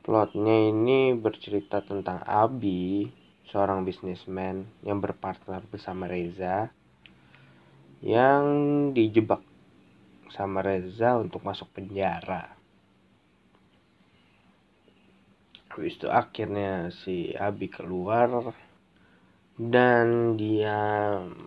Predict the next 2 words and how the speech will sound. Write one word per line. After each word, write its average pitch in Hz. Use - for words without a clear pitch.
merencanakan 101
revenge, 113